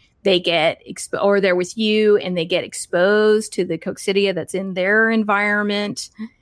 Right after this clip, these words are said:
and they build immunity to that. But then if you bring another chicken from another environment that has immunity to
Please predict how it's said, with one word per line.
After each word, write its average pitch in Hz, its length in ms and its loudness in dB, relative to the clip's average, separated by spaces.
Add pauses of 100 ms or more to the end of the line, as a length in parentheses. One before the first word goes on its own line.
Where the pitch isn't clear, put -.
(200)
and 196 180 0
they 196 520 0
build 220 300 4
immunity 214 520 2
to - 140 -14
that. - 320 -6 (400)
But 196 140 -2
then 214 280 2
if - 240 -6
you 202 120 -8
bring 202 500 -2
another 233 480 0
chicken 190 640 -2
from 190 180 -6
another 226 440 0
environment 180 840 -2
that - 140 -2
has 180 280 -6
immunity 180 580 -4
to 180 400 -2